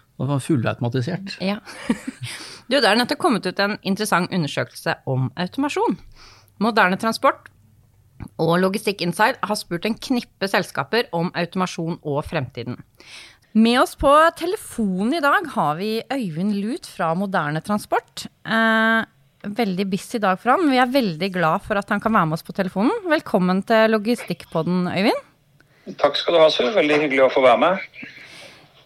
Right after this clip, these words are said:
Speaker 2: Dere er ute med en, eh, spennende undersøkelse.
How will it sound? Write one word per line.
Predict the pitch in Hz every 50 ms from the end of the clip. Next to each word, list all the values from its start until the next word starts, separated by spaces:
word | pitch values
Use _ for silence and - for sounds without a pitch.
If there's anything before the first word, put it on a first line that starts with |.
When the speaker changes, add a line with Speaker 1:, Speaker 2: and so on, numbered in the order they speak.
| _ _ _ - 220 247
Speaker 2:
Dere | 415 453 392 247 247 277 349
er | 415 440 254 -
ute | - - 240
med | 240 247 247 247 -
en, | 262 285 302 302 302 311
eh, | 311 302 302 311 320 330 330
spennende | - - - - - 480 330 220 185 190 214 254 247
undersøkelse. | 208 160 - - 151 131 - 151 - - 240 233